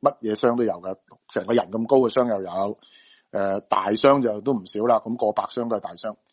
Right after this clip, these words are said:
噉就要拆。噉裏邊呢，有好多就係，誒，喺城寨，大家，誒，我連直播室後邊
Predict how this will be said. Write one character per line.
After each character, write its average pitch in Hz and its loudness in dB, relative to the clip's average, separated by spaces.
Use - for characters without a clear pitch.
噉 156 -2
就 117 0
要 117 2
拆。 120 4
噉 123 -4
裏 120 2
邊 113 -2
呢， 135 2
有 110 0
好 117 -2
多 127 0
就 107 -4
係， 92 -10
誒， 90 -6
喺 135 2
城 90 -8
寨， 95 2
大 95 0
家， 127 4
誒， 98 -6
我 104 0
連 90 -6
直 107 -8
播 117 4
室 147 8
後 101 0
邊 95 -8